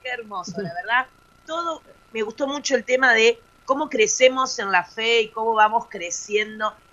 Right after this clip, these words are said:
en este amor maravilloso que es justamente tener en el centro de nuestra vida a Dios, ¿no? A través de, de, de los programas, de nuestros ejemplos de vida,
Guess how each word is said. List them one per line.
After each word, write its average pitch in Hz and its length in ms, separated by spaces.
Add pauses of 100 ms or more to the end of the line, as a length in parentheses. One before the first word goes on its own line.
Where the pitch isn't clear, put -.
en 190 120
este 214 240
amor 214 340
maravilloso 208 1000 (480)
que 190 280
es - 280
justamente 202 1000 (100)
tener 202 300
en 233 100
el 185 140
centro 214 680
de 190 60
nuestra 175 380
vida 190 440 (340)
a 170 160
Dios, 160 320
¿no? 226 260
A 269 100
través 185 360
de, 202 160
de, 175 180 (140)
de 180 80
los 170 160
programas, 190 800
de 170 100
nuestros 165 420
ejemplos 175 460
de 160 140
vida, 185 720